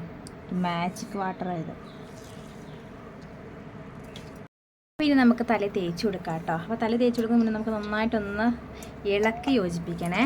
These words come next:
ഇതാ, ഇളക്കി യോജിപ്പിച്ചിട്ടുണ്ട്. നമുക്കിത് മതി കേട്ടോ. നമ്മുടെ തല, തലയോട്ടിലാണ് നമുക്ക് നല്ലോണം തേച്ച് കൊടുക്കേണ്ടത്. അപ്പോൾ കുറച്ച് ബാലൻസ് ഒക്കെ ഉണ്ടെങ്കിൽ നമുക്ക് മുടിയിലും അപ്ലൈ ചെയ്ത്, അപ്ലൈ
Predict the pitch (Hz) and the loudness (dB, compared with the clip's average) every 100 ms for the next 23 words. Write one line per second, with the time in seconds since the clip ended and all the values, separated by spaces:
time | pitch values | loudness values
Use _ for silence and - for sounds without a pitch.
0 | 269 - - - - - - - - - | 2 -4 -12 -12 -12 -12 -12 -12 -12 -12
1 | - - - - - - - - - - | -12 -12 -12 -12 -12 -12 -12 -12 -12 -12
2 | - - - - - - - - - - | -12 -12 -12 -14 -14 -14 -12 -12 -12 -12
3 | - - - - - - - - - 185 | -10 -10 -12 -10 -10 -10 -12 -12 -12 -10
4 | 170 - - - - - - - - 196 | -10 -12 -14 -14 -14 -14 -14 -14 -10 -8
5 | 196 - 240 208 170 165 151 156 160 165 | -8 -4 0 0 0 -4 -8 -8 -6 -6
6 | - - - - - - - - 233 247 | -6 -12 -14 -14 -14 -14 -14 -6 4 4
7 | 311 370 330 262 233 233 220 208 233 240 | 6 4 6 6 6 4 2 2 2 2
8 | 208 196 208 - 233 214 226 240 254 285 | 2 0 -2 -2 2 4 6 4 4 6
9 | 254 233 233 208 220 233 202 202 - 208 | 8 6 4 2 2 4 4 4 4 2
10 | 185 180 170 170 - - - 247 247 262 | 2 -2 -2 -2 -6 -12 -4 -2 0 0
11 | 240 254 254 233 247 247 285 277 247 233 | 4 6 6 8 8 6 4 6 8 8
12 | 240 254 240 226 262 302 - - 233 226 | 6 6 6 6 2 0 -2 2 6 6
13 | 220 220 233 294 - - - - - 220 | 4 2 2 0 -2 -12 -14 -12 0 0
14 | 226 220 214 - 202 190 233 | 4 4 4 4 2 4 4